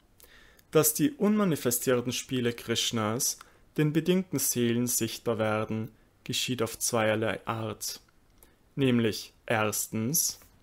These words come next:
durch Mantra-Verehrung, in Klammer unhörbar rezitierte, befreiende,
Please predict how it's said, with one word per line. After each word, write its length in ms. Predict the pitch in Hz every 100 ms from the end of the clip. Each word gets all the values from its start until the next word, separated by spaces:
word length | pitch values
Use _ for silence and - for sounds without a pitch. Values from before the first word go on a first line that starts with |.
| - - _ _ _ -
durch 340 | 135 123 113 - - _
Mantra-Verehrung, 1600 | 113 110 110 104 - 110 107 110 - - 170 131 127 107 101 95 - _ _ _ _ _ -
in 120 | 143
Klammer 420 | 113 117 117 113 -
unhörbar 1120 | 139 127 110 117 117 113 110 110 107 135 147 _ -
rezitierte, 1000 | 120 - - - 127 120 117 - 117 143 - - - - -
befreiende, 960 | 131 - - 110 117 113 113 110 131